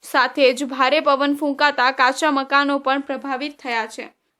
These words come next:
નવસારી જિલ્લાના આરક સિસોદરા ગામે રાત્રે ઘરમાં સૂતેલા પરિવારના સભ્યો પર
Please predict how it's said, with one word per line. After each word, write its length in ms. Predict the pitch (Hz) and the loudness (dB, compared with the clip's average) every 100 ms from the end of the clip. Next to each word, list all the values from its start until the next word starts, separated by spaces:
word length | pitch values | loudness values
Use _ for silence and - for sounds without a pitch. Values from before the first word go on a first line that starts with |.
| _ | _
નવસારી 460 | 262 262 269 269 277 | -4 0 2 2 0
જિલ્લાના 640 | 294 294 285 269 269 269 | 0 2 2 2 2 2
આરક 420 | - 269 294 - - | 4 4 4 0 -2
સિસોદરા 640 | 294 285 302 302 269 262 | -8 -2 -2 0 2 2
ગામે 380 | 269 262 254 269 | 2 0 0 0
રાત્રે 440 | 254 254 254 254 269 | 0 0 0 0 0
ઘરમાં 360 | 294 262 269 | -4 -2 -2
સૂતેલા 460 | 285 285 285 339 320 | -2 -6 -4 0 2
પરિવારના 720 | 311 269 247 269 285 254 262 | 2 0 2 2 2 0 -2
સભ્યો 500 | - 277 262 302 330 | -2 -2 0 2 2
પર 280 | 302 226 | 2 -2